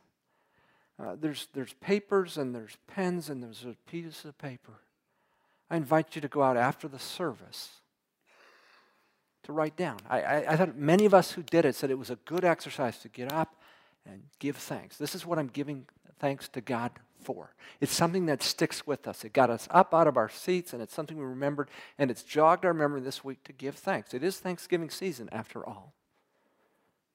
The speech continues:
Would we give thanks for what God has done? The degree to which we do that is the degree we understand how desperate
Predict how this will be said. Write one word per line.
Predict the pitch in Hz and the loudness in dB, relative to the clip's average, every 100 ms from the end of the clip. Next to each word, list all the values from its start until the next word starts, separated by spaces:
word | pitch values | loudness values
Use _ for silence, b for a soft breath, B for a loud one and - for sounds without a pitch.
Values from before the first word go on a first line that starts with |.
| _ _ _ _ _ | _ _ _ _ _
Would | 147 151 | -6 -2
we | 170 | -2
give | 156 151 | -2 -6
thanks | - 175 151 101 - - - - _ _ _ _ _ | -4 -2 -2 -2 -8 -12 -16 -20 _ _ _ _ _
for | 113 | -8
what | 120 - | -8 -6
God | 113 107 - - _ _ _ _ _ _ | -8 -8 -14 -20 _ _ _ _ _ _
has | 104 | -20
done? | - - - _ _ _ _ _ _ _ _ _ _ _ _ _ _ _ _ _ _ _ _ _ _ _ _ _ | -20 -20 -20 _ _ _ _ _ _ _ _ _ _ _ _ _ _ _ _ _ _ _ _ _ _ _ _ _
The | - | -2
degree | 135 180 175 147 - - _ - | 12 12 12 12 -4 -20 _ 2
to | |
which | 147 170 - | 8 8 8
we | 156 | 4
do | 151 180 | 6 8
that | 123 | 6
is | 120 101 | 6 0
the | |
degree | 113 120 151 151 | -8 -2 -2 -2
we | 135 151 | 0 4
understand | 156 147 - - 143 117 113 b b b | 4 2 -6 -2 0 0 -4 b b b
how | - 120 - | -8 -6 2
desperate | 143 - - 113 - | 2 2 -2 -6 -6